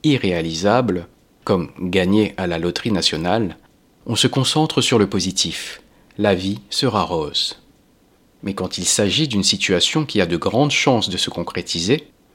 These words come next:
par exemple l'obtention d'un nouveau travail, la participation à un championnat, le doute nous assaille et la peur le rejoint au galop. On se brosse alors un tableau des plus sombres, on ne se croit pas capable,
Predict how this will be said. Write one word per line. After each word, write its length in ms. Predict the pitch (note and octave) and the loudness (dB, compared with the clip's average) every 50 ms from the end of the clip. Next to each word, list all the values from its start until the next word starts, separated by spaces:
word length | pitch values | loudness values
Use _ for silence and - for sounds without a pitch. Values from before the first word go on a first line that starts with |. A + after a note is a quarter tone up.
| _ _ _ | _ _ _
par 160 | - F2+ F2 | 0 2 2
exemple 480 | E2+ D#2+ F2+ E2+ G2 F#2+ F#2 F2+ - - - | 2 0 -2 -2 -2 -2 -2 -2 -6 -8 -6
l'obtention 560 | F2 F2+ - - - F2 - - - F#2 F#2 | -6 -6 -4 -4 -2 -2 0 0 0 -2 -2
d'un 140 | F2 E2+ E2+ | -2 -2 -4
nouveau 240 | E2+ E2 D#2+ E2+ D#2+ | -4 -4 -6 -6 -8
travail, 600 | - - F2 E2+ E2 F2 F#2+ A2+ C#3+ D#3 D#3+ E3 - _ _ _ _ _ _ - | -4 -4 -4 -2 0 0 2 2 0 0 -4 -8 -12 _ _ _ _ _ _ -8
la 100 | F#2 - | -6 -2
participation 920 | - F2+ - - - - - - - - - G2 F#2 - - - G#2 F#2+ - | -2 -2 -2 -2 -2 -2 0 -2 -2 0 0 2 2 2 2 0 -2 -4 -4
à 80 | - F2+ | -6 -6
un 80 | F2 D#2+ | -6 -6
championnat, 640 | - - - E2+ - - E2+ D#2+ E2 F2 F#2+ - - _ _ _ _ _ _ _ _ _ | -6 -6 -6 -6 -6 -4 -4 -4 -2 -4 -6 -6 -10 _ _ _ _ _ _ _ _ _
le 160 | - G2+ G#2+ G2 | 0 0 0 2
doute 280 | G2+ D#3 F3 - - | 2 0 0 2 0
nous 200 | C#3 B2 - G#2 | 0 2 2 2
assaille 560 | F2+ - - - G#2 A2+ B2 C3 C#3+ D3 C#3+ - - | 2 2 2 2 4 4 4 2 0 -2 -8 -10 0
et 140 | - E3+ F3 | 2 4 4
la 140 | E3+ D#3+ C3+ | 4 4 2
peur 300 | - - G2+ F2+ F#2 F#2 | 2 2 2 4 4 4
le 100 | F#2 F2+ | 2 2
rejoint 320 | F2 F#2 E2+ F2 F2+ F2 | 0 0 -2 -2 -2 0
au 100 | F2+ F2 | 0 0
galop. 360 | F2 E2+ E2+ E2 E2 E2+ D#2 - - - - - _ _ _ _ _ _ _ _ | 0 0 0 -2 -2 -4 -8 -10 -14 -18 -20 -20 _ _ _ _ _ _ _ _
On 80 | - A2+ | -2 2
se 120 | - C3+ | 2 2
brosse 280 | A2+ A#2+ C#3 C#3 - - | 4 4 4 4 4 2
alors 260 | A2 G#2 G2 F#2 F#2+ | 2 2 2 2 0
un 80 | F#2 | -2
tableau 300 | F2 F#2+ E2 E2 F#2+ F2 | -2 -2 -2 -2 -4 -4
des 120 | D#2+ F2+ E2+ | -4 -4 -6
plus 140 | - E2 D#2 | -4 -2 0
sombres, 500 | - - - F#2+ G#2 B2 B2 B2 B2+ - _ _ _ _ _ _ _ - | 0 0 0 0 -2 -2 -4 -6 -10 -14 _ _ _ _ _ _ _ -4
on 100 | A#2 A2 | -2 0
ne 100 | G2+ G2 | 0 0
se 120 | G2+ - | 0 -2
croit 240 | - - - F#2+ - | -2 0 0 0 2
pas 100 | F2 D#2+ | 0 -4
capable, 720 | - - - B2+ A#2+ - - D#2+ - - F#2 G#2 G#2+ A#2 | -4 -2 -2 -2 -2 -2 -4 -6 -6 -6 -6 -6 -8 -10